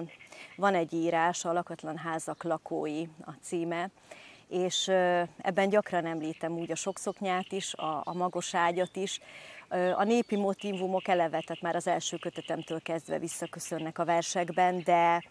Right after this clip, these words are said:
de hát az azért van, mert, mert én úgy gondolom, hogy, ö, hogy megélt szövegekről van minden esetben szó, tehát, ö, merítkezem abból a hagyományélményből, ami jellemző Doroszlóra, a népviseletből, ö, ugyanúgy, de, de jó magam nem,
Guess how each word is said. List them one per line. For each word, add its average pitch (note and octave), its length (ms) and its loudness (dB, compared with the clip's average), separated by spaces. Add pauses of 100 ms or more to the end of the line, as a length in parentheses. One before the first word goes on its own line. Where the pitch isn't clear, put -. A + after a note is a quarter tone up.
(520)
de G3+ 120 0
hát G#3 120 6
az B3+ 120 2
azért F3 400 2
van, E3+ 180 4
mert, F3 340 0
mert F#3 240 -2
én F#3+ 80 -2
úgy F#3 100 -2
gondolom, F3 480 2
hogy, F3 340 0
ö, E3+ 260 4 (100)
hogy F3+ 120 -2
megélt E3 420 2
szövegekről D#3+ 600 -4
van D#3+ 140 -2
minden E3+ 300 -2
esetben D3+ 480 -6
szó, D#3+ 340 -4
tehát, D#3+ 460 -4
ö, E3 140 0 (680)
merítkezem G#3 680 8
abból F#3+ 300 8
a F3 60 8
hagyományélményből, F3 1120 2
ami E3+ 160 2
jellemző E3+ 520 2
Doroszlóra, D#3 840 -2 (440)
a - 100 -8
népviseletből, E3 1200 0
ö, E3+ 580 -2 (240)
ugyanúgy, F#3+ 640 0
de, E3+ 440 6
de F3+ 240 2
jó F#3 120 2
magam F3 280 -2
nem, D#3+ 300 -4